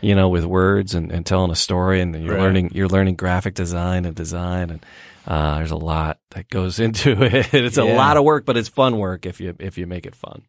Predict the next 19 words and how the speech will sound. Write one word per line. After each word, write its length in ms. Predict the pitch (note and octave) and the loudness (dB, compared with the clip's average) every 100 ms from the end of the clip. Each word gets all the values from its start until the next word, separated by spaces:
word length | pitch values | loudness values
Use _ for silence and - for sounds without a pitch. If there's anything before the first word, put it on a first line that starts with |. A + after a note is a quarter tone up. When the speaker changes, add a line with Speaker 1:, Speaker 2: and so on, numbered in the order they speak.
| _ | _
Speaker 2:
Yeah. 360 | - G#2+ A2 F2+ E2+ | -4 0 0 -2 -8
Well, 120 | - C#3 | -2 0
and 120 | A#2+ | 2
seeing 180 | D3+ B2+ | 2 4
the, 420 | G#2+ G2+ F#2+ E2 | 4 4 2 -4
the 100 | G#2 | -8
completed 540 | A2 G#2 - D#3 G#2+ - | -4 -4 0 0 0 0
product 500 | G#2+ A2+ G#2+ F#2+ - | 2 4 4 0 -4
at 180 | F#2 E2 | -6 -4
the 180 | F#2 | -2
end, 220 | F2+ F2+ F2 F#2+ - | 0 -2 -4 -8 -10
I 80 | |
think 240 | G2 G2+ G2 | -4 0 0
has 120 | F2 | 0
gotta 240 | G2+ F#2+ F2+ | 2 2 2
be, 400 | F#2 F#2 F#2 E2 - - - _ - | 2 2 0 -4 -14 -20 -20 _ -6
um, 720 | F2+ F2+ F#2 F2 F2 E2 D#2 - _ _ | 0 2 2 2 0 -2 -6 -16 _ _
super, 800 | - - A#2+ A2 G2+ G2 F#2+ F2+ D#2+ _ _ _ - | -8 0 2 2 2 4 2 0 -6 _ _ _ -14
um, 600 | - F2+ F2 E2+ E2+ E2+ | -6 -4 -2 -4 -6 -10